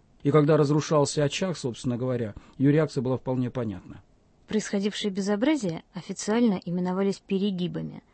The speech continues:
Speaker 2: Не знаю, тогда или еще раньше был изобретен способ те издержки режима,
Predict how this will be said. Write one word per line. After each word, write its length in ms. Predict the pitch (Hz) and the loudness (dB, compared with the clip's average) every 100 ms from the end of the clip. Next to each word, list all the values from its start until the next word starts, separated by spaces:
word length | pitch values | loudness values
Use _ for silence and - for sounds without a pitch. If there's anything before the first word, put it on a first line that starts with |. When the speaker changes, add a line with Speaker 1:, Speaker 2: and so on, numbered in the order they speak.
| _ _ - | _ _ 0
Speaker 2:
Не 160 | 202 | 4
знаю, 200 | 220 269 | 8 8
тогда 380 | 208 180 185 240 | 6 2 4 6
или 160 | 254 170 | 6 4
еще 280 | 170 - 185 | 0 -2 2
раньше 320 | 240 254 180 | 4 4 0
был 180 | 175 185 | -2 -2
изобретен 420 | 180 190 196 196 | 0 -2 0 -2
способ 460 | - - 247 175 - | -4 -4 -4 -4 -4
те 160 | 196 | -2
издержки 460 | 180 175 180 - 185 | 0 0 -2 -2 0
режима, 500 | 190 185 208 185 | 0 2 2 2